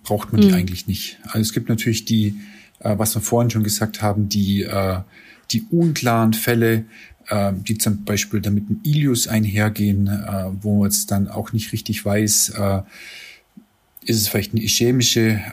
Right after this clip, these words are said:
Speaker 1: äh,
Speaker 2: Mhm.
Speaker 1: Colitis bei Patienten auf der In-, äh, auf der Intensivstation, die keinen Stuhlgang haben, aber trotzdem C R P erhöht, vielleicht postoperativ, wo man nicht mehr so richtig weiterkommt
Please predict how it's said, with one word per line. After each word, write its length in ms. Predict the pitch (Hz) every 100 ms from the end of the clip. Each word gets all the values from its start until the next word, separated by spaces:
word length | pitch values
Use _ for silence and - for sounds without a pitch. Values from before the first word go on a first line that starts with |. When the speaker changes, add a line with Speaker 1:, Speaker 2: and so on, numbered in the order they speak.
| -
Speaker 1:
äh, 440 | 107 107 107 -
Speaker 2:
Mhm. 180 | 208 185
Speaker 1:
Colitis 440 | 160 110 113 101
bei 140 | - 98
Patienten 540 | - - 113 104 104
auf 160 | 98 -
der 140 | 107
In-, 140 | 101 -
äh, 560 | - 98 98 92 - -
auf 120 | 107
der 80 | -
Intensivstation, 1300 | 101 104 104 123 - 110 - 110 104 104 104 - - - - - - -
die 80 | 117
keinen 160 | 117
Stuhlgang 640 | 104 - 135 123 110 95
haben, 260 | 101 98 104
aber 160 | 101 98
trotzdem 480 | 107 - - 101
C 160 | 101 -
R 80 | 98
P 280 | - 120 113
erhöht, 420 | 101 - 107 104
vielleicht 240 | 95 90
postoperativ, 880 | - - - 110 104 101 110 104 -
wo 40 |
man 120 | 104 101
nicht 160 | 104
mehr 80 | 110
so 140 | 101
richtig 280 | 107 104 -
weiterkommt 560 | 107 110 127 117 110